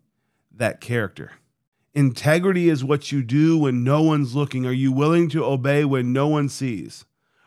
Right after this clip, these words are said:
Are you willing to do what's right? And Ruth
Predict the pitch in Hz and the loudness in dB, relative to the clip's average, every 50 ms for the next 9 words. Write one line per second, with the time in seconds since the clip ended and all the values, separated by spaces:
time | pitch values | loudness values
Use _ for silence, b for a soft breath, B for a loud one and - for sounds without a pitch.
0 | _ - 143 147 147 151 147 139 143 160 170 180 185 170 156 160 135 139 165 165 | _ 0 2 4 6 6 6 4 4 4 4 4 2 2 -2 -4 -2 0 0 0
1 | 156 147 143 - - 113 117 123 117 107 101 - - - _ _ _ _ _ _ | 0 0 -2 -6 -8 -8 -4 -4 -4 -4 -6 -8 -12 -18 _ _ _ _ _ _
2 | _ _ _ _ _ _ - 135 127 127 123 120 120 139 156 165 156 139 127 120 | _ _ _ _ _ _ -2 0 0 2 0 2 4 4 6 6 4 4 2 -2
3 | - - | -8 -18